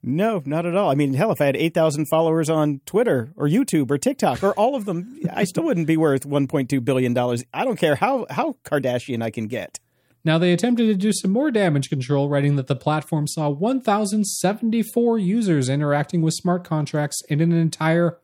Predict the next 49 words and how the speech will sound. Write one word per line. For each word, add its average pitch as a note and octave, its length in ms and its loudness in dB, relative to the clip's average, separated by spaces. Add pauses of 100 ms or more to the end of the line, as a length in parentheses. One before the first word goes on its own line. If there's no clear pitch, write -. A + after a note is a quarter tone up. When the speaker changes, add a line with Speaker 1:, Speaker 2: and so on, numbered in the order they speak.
(100)
Speaker 2:
month. F3+ 420 0 (720)
Speaker 1:
Yeah, A3 200 -4
and, F3+ 160 0
and F#3 120 2
guess G3 200 0
what? F#3+ 100 0
They'll D3+ 120 0
probably D#3 280 0
get D3 80 2
another C#3+ 260 2
round C3+ 200 2
of C3+ 80 -8
funding. G#2 400 -6 (360)
That's D#3 220 -8
just, D#3 160 -6 (840)
<laughs> - 800 -6
come G#3 180 0
on. G2 220 -2 (200)
That's - 160 0
the G3+ 80 0
way G3 140 2
it's D3 80 2
Speaker 2:
Yep. F3+ 60 0
Speaker 1:
going. C#3 380 -2 (360)
Speaker 2:
Yep. D#3 380 -4
Speaker 1:
I, D3 60 -4
Speaker 2:
And, C3+ 180 2
Speaker 1:
I G#3 100 2
Speaker 2:
uh, A3 40 2
Speaker 1:
read B3+ 120 4
Speaker 2:
the G3 40 0
Speaker 1:
the B3+ 60 0
Speaker 2:
cor- - 180 2
Speaker 1:
crypto A#3+ 160 2
newsletters, G3 520 2
man. D#3+ 200 2
It, D#3+ 120 0
the, G3 120 0
the, E3 380 -4
the E3 180 -2
investment F3+ 480 0
is C#3+ 120 0
not E3 240 0
slowing F3 400 0
down. A2+ 440 -2 (400)
It's D3 140 2
Speaker 2:
It's B2+ 80 0
Speaker 1:
crazy. A#3 280 2
Speaker 2:
not, C#3 200 -4